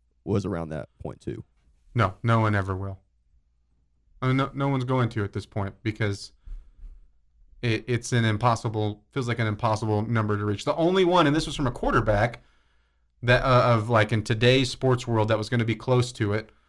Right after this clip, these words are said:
Speaker 2: was a non-kicker named Tom Brady who ate avocado ice cream and did everything to make himself into the Terminator, uh, and,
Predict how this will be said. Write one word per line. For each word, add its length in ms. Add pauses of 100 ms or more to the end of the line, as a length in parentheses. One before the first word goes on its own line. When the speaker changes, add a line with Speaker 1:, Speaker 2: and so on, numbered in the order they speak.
(140)
Speaker 2:
was 100
a 40
non-kicker 500
named 200
Tom 260
Brady 340
who 140
ate 200
avocado 500
ice 280
cream 360 (340)
and 100
did 120
everything 600
to 260
make 220
himself 380
into 220
the 60
Terminator, 760 (560)
uh, 380 (120)
and, 580